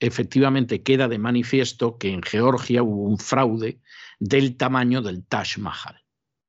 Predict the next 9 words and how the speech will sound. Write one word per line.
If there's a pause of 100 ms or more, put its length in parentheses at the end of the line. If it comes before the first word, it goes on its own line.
(1200)
Pero
claro,
esto
le
hace
mucho
daño
a
Biden.